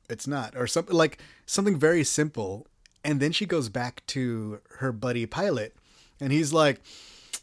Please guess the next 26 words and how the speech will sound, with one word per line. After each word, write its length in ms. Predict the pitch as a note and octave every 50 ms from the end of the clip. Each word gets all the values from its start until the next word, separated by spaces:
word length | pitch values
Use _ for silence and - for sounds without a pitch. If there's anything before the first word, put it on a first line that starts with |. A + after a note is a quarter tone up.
| _ _ _
"She's 840 | - - - - - - A2+ B2 C#3 D#3+ F3+ F#3 F#3+ G3 F#3 D#3+ B2+ C3
really 260 | C#3+ D3+ D3+ C#3+ B2+
sharp, 400 | - - - D#3+ B2 G#2 F#2+ -
dude. 320 | - G2+ G#2 G#2 G#2 G2+
And, 160 | G2+ G2 F#2+ F#2+
like, 240 | F#2 F2+ F2+ F2+ _ _ _ _ _ _
that 220 | - G#2 G#2+ A#2 A2
kind 180 | - C3+ B2+
of 80 | B2+ A2+
stuff 460 | - - D#3 C#3+ C3+ B2 - - - A#2+
would 160 | G#2 G2+ G#2+
not 220 | A#2 A2+ G#2+ A2 G#2
get 160 | A2+ G#2 G2
by 220 | A#2 A#2 A2 G#2
her. 360 | F#2 A2 D#3 D#3 A#2+ G#2+ G#2+ G2+
So 380 | - - A#2+ A2+ A#2 A2+ A#2+ - _
either 520 | A#3 B3 C4 F3+ C3+ A2 G#2 A#2 C#3 - _ _ _ _ _ _ _ _ _ _ _ _
she's 280 | - - C#3+ D3+ D3+ B2
lying 300 | A2+ A#2 A#2 A#2 A#2+ A2
to 60 | G#2+
you 280 | G#2+ B2 D3 F#3 G3+ G3
or 60 | F3
she's 280 | - - B2+ B2+ A#2 A#2
in 200 | C3+ D#3+ E3 C#3+
on 160 | G#2+ F#2+ F#2
it." 180 | F#2 F#2 F#2+